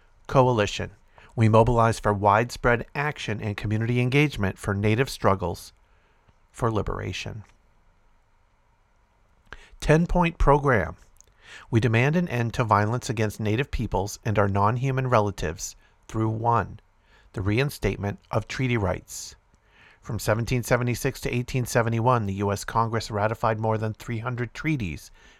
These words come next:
with Native nations. A provi-, provision in the eighteen seventy-one Indian Appropriations Act withdrew federal recognition of Native nations as separate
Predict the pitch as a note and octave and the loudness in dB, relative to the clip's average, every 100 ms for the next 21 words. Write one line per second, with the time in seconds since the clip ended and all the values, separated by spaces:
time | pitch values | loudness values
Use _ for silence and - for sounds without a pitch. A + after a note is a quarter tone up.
0 | - A#2+ A2 F2+ E2 F#2+ G2+ A2 - E2+ | -8 -4 0 0 -2 -2 0 0 -2 -6
1 | C#2 - - - _ _ _ _ - _ | -8 -14 -18 -20 _ _ _ _ -20 _
2 | _ - B2 C#3 F3+ F#3 - - D3 C#3 | _ -6 -2 2 4 4 0 0 2 4
3 | F#3+ - F2 - _ _ _ A2+ G#2+ G2+ | 4 2 -4 -8 _ _ _ -4 0 0
4 | A#2 - A#2 - A2+ A2+ A2+ A#2+ G#2+ - | -2 -2 -2 0 0 2 2 0 0 -6
5 | C3 C3+ A2+ F#2+ - - - B2+ B2+ B2 | -6 -2 -2 -2 -4 -4 -2 -2 -2 -4
6 | B2 B2 G#2+ - C3 A#2+ G#2+ - - _ | -4 -4 -6 -6 -4 -4 -4 -12 -20 _
7 | _ _ - _ A2+ G#2 - G#2 - G#2+ | _ _ -20 _ -4 -2 -2 -4 2 2
8 | G#2+ G#2+ G#2+ A2 G#2+ B2 - G#2+ G#2+ A2+ | 2 2 2 0 -4 -4 -2 -4 -2 -2
9 | G#2+ G#2+ G#2 G2+ G#2+ C3 - G2+ - B2 | 0 0 0 0 -2 -2 -4 -6 -6 -6
10 | A2 - C#3+ G#2 - | -4 -4 -2 -2 -2